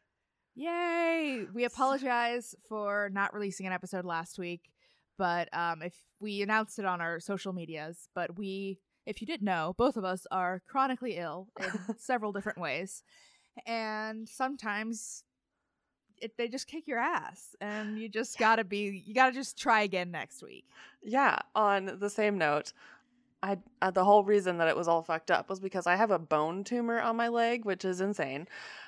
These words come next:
Speaker 2: It's not
Speaker 1: <laughs> Yeah.
Speaker 2: cancer. I'm just growing a new bone because I needed more bones to be more spooky.
Speaker 1: I mean, two hundred and six is not enough.
Speaker 2: Yeah, I got two hundred and seven, bitches.
Speaker 1: Fuck yeah, you're so much better than any of us.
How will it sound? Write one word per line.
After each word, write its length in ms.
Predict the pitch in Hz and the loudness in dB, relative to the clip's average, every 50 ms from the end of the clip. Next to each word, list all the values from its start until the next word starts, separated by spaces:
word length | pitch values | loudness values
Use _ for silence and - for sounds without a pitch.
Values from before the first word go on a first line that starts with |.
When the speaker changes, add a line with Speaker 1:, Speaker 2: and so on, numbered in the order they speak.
| - _ _ _ _ _ - | -20 _ _ _ _ _ 2
Speaker 2:
It's 220 | 202 196 - - 202 | 2 2 2 4 6
not 240 | 190 202 208 - | 8 8 8 8
Speaker 1:
<laughs> 80 | - 202 | 6 4
Yeah. 160 | 208 202 - | 4 4 6
Speaker 2:
cancer. 460 | 226 214 196 190 196 214 - 151 190 - _ - 220 202 - - 240 | 6 8 8 8 8 8 6 4 0 -4 _ -14 -14 -14 -10 0 4
I'm 140 | 214 208 202 | 4 6 6
just 160 | 214 202 190 | 6 2 4
growing 320 | 180 196 180 175 180 180 | 6 6 6 6 6 4
a 40 | 180 | 2
new 120 | 175 170 160 | 0 0 2
bone 380 | 175 165 151 131 131 139 147 - | 4 4 4 4 2 0 -4 -8
because 280 | - 160 - 196 165 165 | -8 -6 -4 -2 -2 0
I 60 | 160 | 0
needed 220 | 170 175 165 156 | 0 2 0 2
more 160 | 165 156 151 | 2 2 2
bones 360 | 147 151 139 113 101 127 - - | 2 2 0 0 -2 -4 -6 -8
to 80 | 170 | -6
be 100 | 156 156 | -4 -4
more 180 | 147 143 127 127 | -4 -2 -4 -6
spooky. 540 | - - - 92 82 - - - - - _ _ _ _ _ _ - | -6 -6 -6 -6 -6 -6 -10 -14 -14 -16 _ _ _ _ _ _ -16
Speaker 1:
I 80 | 196 | -12
mean, 180 | 208 208 202 190 | -10 -10 -10 -10
two 220 | - - 277 285 | -8 -6 -4 -2
hundred 260 | 294 262 247 247 233 | -2 0 0 -2 -2
and 180 | 214 202 202 214 | -4 -6 -8 -8
six 360 | - - 220 208 208 - - | -8 -8 -8 -8 -10 -12 -14
is 140 | 190 175 - | -14 -12 -10
not 200 | 180 175 175 170 | -8 -8 -8 -8
enough. 400 | 156 151 156 143 95 - - 165 _ _ _ _ _ _ _ - - - - - | -8 -10 -10 -10 -10 -12 -14 -18 _ _ _ _ _ _ _ -20 -20 -14 -2 4
Speaker 2:
Yeah, 160 | 285 269 226 - | 6 6 6 8
I 80 | 220 - | 8 8
got 160 | 330 330 - | 8 6 10
two 200 | - 370 381 349 | 12 12 12 12
hundred 280 | 320 370 339 349 320 240 | 12 8 8 6 2 0
and 160 | 208 170 156 - | -2 -4 -6 -14
seven, 640 | - - - - - 220 240 262 208 214 208 175 175 | -20 -20 -16 -4 2 6 6 6 6 4 0 0 0
bitches. 400 | 170 175 175 - 190 185 185 185 | -2 -2 -2 0 0 -2 -2 -4
Speaker 1:
Fuck 300 | - - 226 214 202 185 - | -6 -4 -2 -2 -2 -2 -4
yeah, 280 | 185 180 180 156 156 | -8 -6 -6 -6 -4
you're 180 | 160 180 240 330 | -4 -2 -2 -2
so 240 | - - - 202 190 | -2 -2 -2 0 0
much 240 | 190 185 190 202 - | -2 -2 -4 -6 -6
better 220 | 156 143 185 180 | -6 -6 -6 -6
than 120 | 170 160 - | -8 -8 -10
any 240 | - 165 143 139 147 | -10 -10 -8 -8 -10
of 80 | 143 123 | -8 -6
us. 500 | 147 165 196 226 214 - - - - | -6 -4 -4 -6 -6 -10 -12 -14 -16